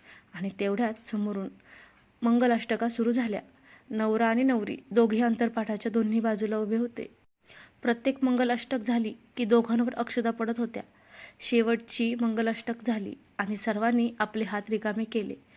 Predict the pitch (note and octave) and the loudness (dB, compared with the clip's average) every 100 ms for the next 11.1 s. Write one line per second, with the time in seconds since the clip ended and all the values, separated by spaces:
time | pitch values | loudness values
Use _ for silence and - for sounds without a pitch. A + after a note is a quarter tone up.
0 | - - - - A3 G#3+ A3+ A3+ A3 G#3 | -20 -20 -14 -2 0 0 0 0 0 -2
1 | G#3+ A#3+ A#3 A#3 F#3+ A3+ G#3 G#3+ G#3 A3 | -4 -2 2 2 2 -2 -2 -4 -4 -2
2 | G#3 A3 G#3+ A3 F#3+ A3+ G#3+ A3 F#3+ - | -2 -4 -2 -4 0 -2 -2 -4 -6 -12
3 | - - - - G#3+ A3 G#3+ A3+ G3+ A#3 | -20 -20 -10 -8 -2 2 4 4 4 0
4 | B3 A3+ A3+ A3+ A3+ G#3+ A3 G#3+ G3 - | 0 0 -2 -2 -2 -2 -4 -6 -12 -12
5 | _ - - _ _ - A#3 B3 A#3+ A#3+ | _ -20 -20 _ _ 0 2 0 2 0
6 | A#3 B3 A#3 - A3 A#3+ B3 A3+ G#3+ A#3 | 2 0 -2 -4 0 2 4 2 0 -6
7 | - _ A3+ G#3+ G#3+ - A#3 B3+ A#3+ G#3 | -14 _ -2 0 -2 -2 0 2 0 -4
8 | G3 - _ A3 G#3+ A3 G#3+ G#3 G#3 G#3 | -8 -16 _ -8 -4 -2 -2 -2 -2 -4
9 | A3+ - _ A#3 A#3+ A#3+ A#3 A3+ A3+ G3 | -6 -14 _ 0 0 2 2 2 0 -6
10 | - _ _ _ _ F#3+ G3 G3 G#3+ G#3+ | -10 _ _ _ _ -8 -8 -6 -4 -4